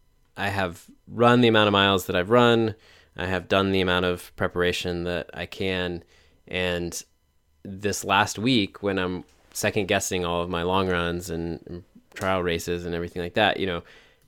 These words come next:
um, that, that none of that matters, right? So all that matters now is that I can get my head right. I can sleep properly this week and get ready for race day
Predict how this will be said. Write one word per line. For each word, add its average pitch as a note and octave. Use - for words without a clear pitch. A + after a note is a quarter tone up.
um, E2
that, G2+
that G#2+
none A#2
of G#2+
that E2+
matters, C#2+
right? G2
So G#2
all G#2
that A2+
matters G2
now F#2+
is G2+
that F#2
I F2+
can F2+
get F2
my E2
head F2
right. F2
I E2+
can D#2
sleep -
properly F2
this F2
week E2+
and D2+
get -
ready F2+
for F#2
race E2+
day E2